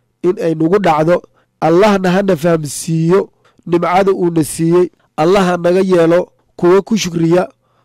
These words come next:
kuna mahdiya nimcada uu Allah siiyo, garansiiyo. Soomaaliduna waxay ku mahmaahdaan, "Wax badso, wax beel ayay leedahay." Waa ku mahadsantihiin daawashada muuqaalkan. Fadlan, haddii aad ka heshay, sheer gareey si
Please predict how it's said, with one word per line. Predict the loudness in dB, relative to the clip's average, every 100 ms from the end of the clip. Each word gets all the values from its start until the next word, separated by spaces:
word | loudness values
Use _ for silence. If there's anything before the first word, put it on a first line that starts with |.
| _
kuna | -6 -2 0
mahdiya | 0 -2 -4 -2 -2 -4
nimcada | -6 -4 -4 -2
uu | -2 -2
Allah | 0 0 -2
siiyo, | -4 -4 -2 -2 -4 _ _ _
garansiiyo. | -2 0 -2 -4 -4 0 0 -2 _ _ _
Soomaaliduna | -10 -4 -2 0 2 2 2
waxay | 0 -2
ku | -4 -2
mahmaahdaan, | -2 -2 -2 -2 -2 -6 -10 _ _ _ _ -4
"Wax | -4
badso, | -2 -2 -2 0 0
wax | 0
beel | -2 0 0
ayay | 0 0 2
leedahay." | 2 2 0 -2 -4 _ _ _ _ _ _ -8
Waa | -6
ku | -2
mahadsantihiin | 0 0 0 -2 -2 0 0 0 -2
daawashada | 0 0 0 -2 0
muuqaalkan. | 0 0 0 0 0 -2 -4
Fadlan, | -2 -2 0 -2
haddii | -2 -2 -2
aad | -2 -2
ka | 0
heshay, | 0 0 -2 -2 -6 _ _ _
sheer | -8 -2 -2
gareey | 0 2 2 0 -2
si | -2